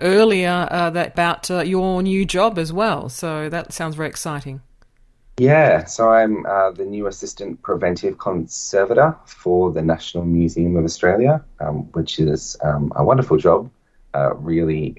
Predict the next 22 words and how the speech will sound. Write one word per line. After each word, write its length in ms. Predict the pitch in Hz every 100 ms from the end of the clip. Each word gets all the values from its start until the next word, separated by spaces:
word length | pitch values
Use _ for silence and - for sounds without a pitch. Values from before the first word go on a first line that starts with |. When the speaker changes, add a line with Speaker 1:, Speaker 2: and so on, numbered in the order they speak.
| -
Speaker 2:
very 180 | 76 73
fortunate 380 | - - - -
to 80 |
be 100 | 78
able 200 | 73 69
to 100 | 69
work 240 | 71 71 -
at 80 | - -
the 100 | 73
museum. 640 | 69 71 73 78 123 185 - _ _ _ -
Uh, 140 | - 80
within 220 | 82 85
this 200 | 80 -
role, 320 | 78 78 78
I'll 120 | 78
be 160 | 73 76
working 500 | 73 69 - 71 69
in 300 | 73 71 71
preventive 440 | - 71 78 -
conservation, 720 | 78 87 85 85 76 - 73 - - _ _ -
which 240 | 73 71
is 500 | - 67 - - -